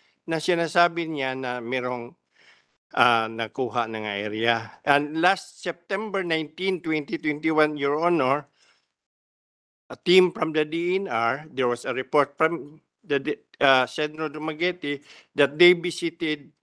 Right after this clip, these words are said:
uh, Missus Amparita Ihan at her residence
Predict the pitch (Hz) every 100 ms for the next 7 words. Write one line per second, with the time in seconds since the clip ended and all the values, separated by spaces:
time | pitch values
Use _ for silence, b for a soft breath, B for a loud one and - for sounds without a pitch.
0 | _ _ _ _ _ 131 131 127 131 143
1 | 139 131 143 123 135 131 131 - 127 131
2 | - 147 143 135 127 110 - 135 139 147
3 | - 180 139 135 151 -